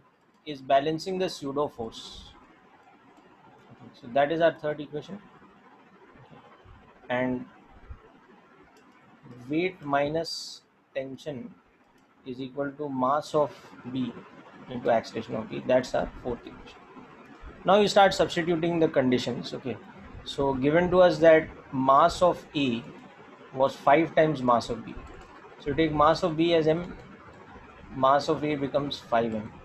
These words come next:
So this equation becomes two T minus N is equal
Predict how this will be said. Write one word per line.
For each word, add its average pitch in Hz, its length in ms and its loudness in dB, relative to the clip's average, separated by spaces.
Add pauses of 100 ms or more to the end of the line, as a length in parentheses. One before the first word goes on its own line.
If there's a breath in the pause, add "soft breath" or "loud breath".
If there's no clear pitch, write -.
(560)
So - 140 -8
this 156 300 -2
equation 170 420 -2
becomes 165 560 -2 (600)
two 175 240 -10
T 185 160 -10
minus 156 560 -6
N 120 240 -10 (600)
is 127 160 -16
equal 143 280 -10